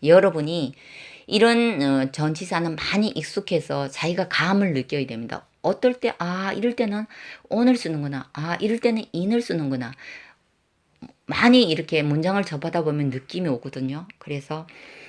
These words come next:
물론 전치사에 대해서 언젠가 한번, 어, 전체적으로 설명을 할 때가 있는데, "아, 이럴 때는 on을 쓰이는구나." 이 정도만 알아두시면 되겠습니다. 그럼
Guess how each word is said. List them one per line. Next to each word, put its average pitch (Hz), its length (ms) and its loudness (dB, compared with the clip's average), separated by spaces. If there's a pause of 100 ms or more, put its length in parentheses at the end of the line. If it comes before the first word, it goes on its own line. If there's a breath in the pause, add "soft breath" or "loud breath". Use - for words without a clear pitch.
물론 208 480 4 (100)
전치사에 170 540 -2
대해서 143 320 0
언젠가 156 560 0
한번, 143 560 -2 (160)
어, 131 320 -2
전체적으로 160 540 -2
설명을 208 380 -4
할 202 220 -6
때가 185 200 -2
있는데, 143 420 -2 (260 loud breath)
"아, 175 240 0
이럴 233 240 2
때는 202 300 2
on을 202 320 2
쓰이는구나." 170 640 -2
이 151 80 -2
정도만 175 460 -2
알아두시면 156 600 -4
되겠습니다. 135 760 -6 (1300 loud breath)
그럼 160 520 4